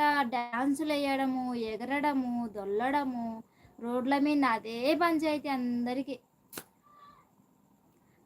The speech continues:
పండగ అంటే ఏదో దేవుడిని, ఆ, కొంచెం భక్తితో దేవుడు ఒక్క రోజన్న సంవత్సరానికి, అంటే అప్పుడప్పుడు కొన్ని కొన్ని పండుగలు వస్తున్నాయిలే,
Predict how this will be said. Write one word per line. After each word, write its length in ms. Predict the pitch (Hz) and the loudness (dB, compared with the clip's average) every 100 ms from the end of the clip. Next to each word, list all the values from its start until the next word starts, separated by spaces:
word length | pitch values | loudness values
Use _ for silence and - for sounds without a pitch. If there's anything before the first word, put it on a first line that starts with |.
| _ | _
పండగ 340 | 277 269 285 349 | -2 2 4 2
అంటే 320 | 330 311 311 | 2 2 0
ఏదో 340 | 294 277 294 | 0 0 0
దేవుడిని, 1400 | 294 269 262 285 285 277 269 269 285 277 269 247 240 233 240 - _ _ _ - | 2 2 2 2 2 2 2 2 0 0 0 -2 -4 -4 -8 -12 _ _ _ -12
ఆ, 260 | 240 240 | -6 -6
కొంచెం 540 | 233 247 240 247 226 220 | -4 -4 -2 -2 -4 -4
భక్తితో 500 | 220 262 - 277 277 269 269 277 269 - 214 | -4 -4 -8 -6 0 2 4 4 4 0 -4
దేవుడు 420 | 240 254 262 269 | 0 4 4 2
ఒక్క 340 | 262 240 - 262 | 0 -4 -6 -6
రోజన్న 480 | 240 240 269 277 262 - _ _ _ _ | -2 0 2 2 0 -6 _ _ _ _
సంవత్సరానికి, 920 | 247 226 226 - 220 208 202 214 247 - | -6 -2 -4 -4 -4 -2 -2 -6 -14 -14
అంటే 320 | 214 226 233 | -10 -6 -6
అప్పుడప్పుడు 520 | 202 196 247 262 277 254 | -6 -8 -8 -6 -4 -6
కొన్ని 300 | 247 220 220 | -6 -8 -8
కొన్ని 220 | 226 220 | -10 -10
పండుగలు 340 | 208 202 247 | -10 -6 -4
వస్తున్నాయిలే, 600 | 254 240 233 220 202 190 | -4 -6 -8 -6 -8 -12